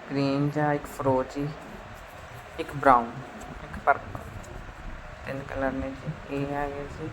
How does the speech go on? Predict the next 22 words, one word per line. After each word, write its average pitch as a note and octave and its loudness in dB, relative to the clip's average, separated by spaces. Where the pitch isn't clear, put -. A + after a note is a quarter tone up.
ਕਲਰ C#3 2
ਡਿਜ਼ਾਈਨ, C#3+ 2
ਮੋਰੀ D3 6
ਵਰਕ D#3 6
ਜੀ, D#3 -4
ਇਹਦਾ D3+ 4
ਡਿਜ਼ਾਈਨ C#3+ 2
ਮੋਰੀ C#3 2
ਦੀ D3+ 4
ਵਰਕ C#3+ 0
ਦਾ C#3 2
ਹੋਰ C3+ -4
ਅਲੱਗ C3+ 6
ਹੈ D3+ 6
ਜੀ। E3 -2
ਦੇਖੋ, C3+ -10
ਇਹ D3+ 4
'ਚ D#3 0
ਵੀ E3 6
ਤਿੰਨ D3 6
ਕਲਰ B2+ -2
ਨੇ, - -8